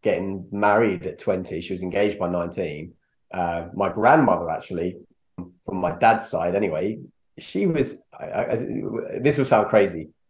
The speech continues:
right? Especially to you, bear, bearing in mind that Eva's thirteen.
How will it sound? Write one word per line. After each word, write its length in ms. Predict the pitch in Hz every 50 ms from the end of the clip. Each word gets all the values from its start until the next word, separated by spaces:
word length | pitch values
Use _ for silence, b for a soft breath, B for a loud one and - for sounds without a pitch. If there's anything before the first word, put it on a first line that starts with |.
| _ - - -
right? 240 | - 90 92 - - -
Especially 340 | - - 139 131 - 104 95
to 140 | - - 98
you, 280 | 92 80 78 76 - _ _ _ _ _ _ _ _ _ -
bear, 220 | - 95 92 - -
bearing 220 | - 101 95 92
in 60 | 92
mind 200 | 92 90 87 87
that 160 | 87 - - -
Eva's 300 | 95 92 87 87 - -
thirteen. 480 | - 87 82 - - - 73 71 78